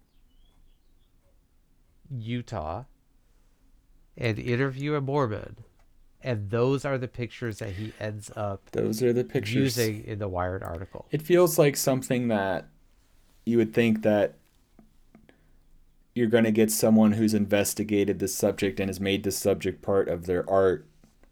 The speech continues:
Speaker 2: that you would get something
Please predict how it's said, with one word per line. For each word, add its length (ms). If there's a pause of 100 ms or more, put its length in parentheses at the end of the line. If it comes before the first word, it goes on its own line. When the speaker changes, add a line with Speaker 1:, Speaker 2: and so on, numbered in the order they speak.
(400)
Speaker 2:
that 200
you 120
would 160
get 340 (760)
something 520